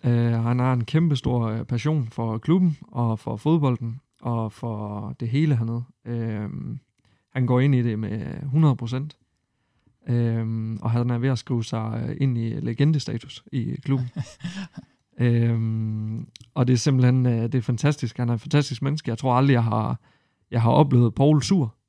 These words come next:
Speaker 1: heller ikke. Øhm, så skulle det være, fordi vi har spillet som en sæk kartofler, og så har han brugt så lang tid på at, at lægge det hele sammen til os ned i omklædningsrummet. Men nej, jeg har ikke, øh, jeg har ikke oplevet Paul sur eller vred. Det er sgu altid med et smil og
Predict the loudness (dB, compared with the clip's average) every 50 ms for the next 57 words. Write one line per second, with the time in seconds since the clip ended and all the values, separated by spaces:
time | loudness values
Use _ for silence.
0 | _ _ -4 -2 0 0 -2 -2 -6 _ _ _ -2 0 2 2 2 0 0 -2
1 | -2 -4 -6 -2 -2 -2 0 0 2 2 4 4 2 2 4 6 6 6 6 6
2 | 4 4 2 2 0 -2 -4 -6 _ _ _ _ _ _ _ -8 0 4 6 6
3 | 8 6 4 2 2 2 0 0 0 0 2 2 2 2 0 -6 -8 _ -6 -6
4 | -4 0 2 2 2 2 2 0 -2 -2 -2 -2 0 0 0 0 -2 -2 0 0
5 | 2 2 2 2 0 -2 -4 _ _ _ _ _ _ _ _ _ _ _ _ _
6 | -8 -4 -4 -2 -2 -4 -4 -4 -4 -4 -6 -6 -4 -4 -4 -4 0 2 2 4
7 | 6 6 4 4 4 2 2 2 2 0 0 0 0 -2 -2 0 0 -2 -2 -4
8 | -6 -6 -8 -6 -6 -6 -4 -4 -6 -4 -4 -6 -6 -8 -10 _ _ _ _ _
9 | _ _ _ _ _ 0 2 4 4 6 6 6 6 6 6 4 4 4 2 2
10 | 2 4 2 0 0 -4 _ _ _ _ _ _ _ _ _ _ 2 4 4 6
11 | 4 4 4 6 4 4 4 4 6 6 6 4 4 4 4 4 4 2 2 0
12 | 2 4 2 2 2 2 2 4 4 2 0 0 0 0 0 0 -2 -2 0 0
13 | -2 -2 -2 2 4 4 4 4 2 -2 -4 -4 -4 -4 -6